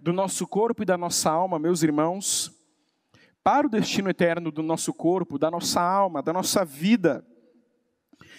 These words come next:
não confiemos em qualquer outra coisa a não ser na palavra de Deus.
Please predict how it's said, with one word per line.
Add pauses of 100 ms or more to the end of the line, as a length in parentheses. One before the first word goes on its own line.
(300)
não
confiemos
em
qualquer
outra
coisa
a
não
ser
na
palavra
de
Deus.